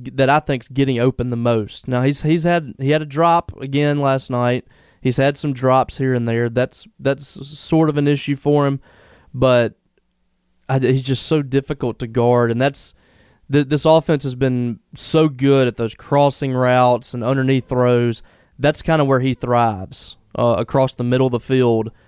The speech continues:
getting across the middle and, and making some plays. He had, he had several of those on Saturday night, and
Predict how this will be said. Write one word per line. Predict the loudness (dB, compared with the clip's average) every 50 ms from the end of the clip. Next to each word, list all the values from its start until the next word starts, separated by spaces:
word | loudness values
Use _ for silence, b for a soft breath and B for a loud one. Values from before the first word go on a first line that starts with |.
| b b b b b
getting | -2 0 0 0
across | -2 0 2 2 2 2 0
the | -2 -2
middle | 0 2 2 4 4 4 4 4 4 2
and, | 0 -2 -4 -6
and | -6 -4 0
making | 0 0 0 -2 -6 -10
some | -10 -10
plays. | -4 0 0 2 2 0 0 0
He | 0 0
had, | 0 0 -2 -6
he | -6 -2 0
had | 0 0 -2
several | -6 -6 -2 0 0 0 0 0 -2 -2
of | 0
those | 0 0 0 0 0 -2 -4 -8 b b b b b b b b b b b b
on | 0 0 0
Saturday | 2 2 2 2 2 2 0 0
night, | 0 0 0 2 2 0 0 -2
and | -2 -2 -2 -2 -2 -4